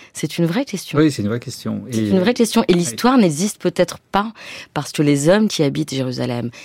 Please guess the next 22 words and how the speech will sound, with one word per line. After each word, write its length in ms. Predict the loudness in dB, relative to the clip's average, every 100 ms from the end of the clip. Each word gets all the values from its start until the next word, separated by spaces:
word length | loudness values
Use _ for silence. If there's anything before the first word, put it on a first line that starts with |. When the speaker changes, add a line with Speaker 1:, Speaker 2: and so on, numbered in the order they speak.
| -20 -8
Speaker 1:
les 260 | -4 2 4
hommes 160 | 2
qui 160 | 0 -4
désirent 520 | 2 2 4 2 0
Jérusalem, 560 | 0 -2 -2 -4 -4 -6
Jérusalem 520 | -6 -4 0 2 2
est 200 | 2 -2
une 120 | -4 -2
ville 300 | -2 -6 -6
qui 180 | -6
est 40 | -6
désirée 800 | 0 0 0 -2 0 0 -2 -4 -12 -20 -18 -18 -20 0
comme 220 | 4 4 4
aucune 300 | 0 2 2
ville 160 | 4
au 60 | 6
monde 280 | 8 6 4
n'est 140 | 2
désirée, 500 | 4 2 0 -4 -6 -12 -20 -20 -18 -20 -6
euh, 300 | -2 0 0 -2 _ -4
la 180 | 2 2
voient, 560 | 0 -2 2 2 2